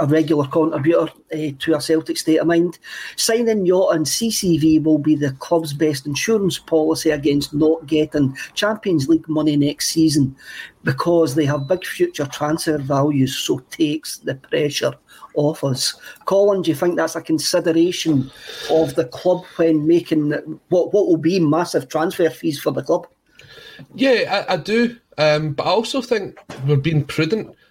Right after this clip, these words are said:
Speaker 2: for the first time in a long time. You're looking at us actually strengthening this team in January to the point of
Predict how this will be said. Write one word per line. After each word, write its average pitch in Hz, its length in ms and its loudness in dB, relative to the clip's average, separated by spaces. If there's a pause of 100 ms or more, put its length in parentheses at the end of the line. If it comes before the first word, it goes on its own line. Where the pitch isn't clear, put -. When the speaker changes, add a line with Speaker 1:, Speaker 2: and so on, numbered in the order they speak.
(120)
Speaker 2:
for 151 140 -2
the 139 80 0
first 190 300 -4
time 175 240 -2
in 160 60 0
a 139 80 4
long 131 380 0
time. 139 340 0 (540)
You're 143 120 2
looking 208 280 0
at 208 80 2
us 170 160 0
actually 151 300 0
strengthening 151 720 0
this 135 180 2
team 143 240 2
in 139 120 4
January 147 480 2
to 139 120 0
the 131 100 2
point 143 340 0
of 131 380 0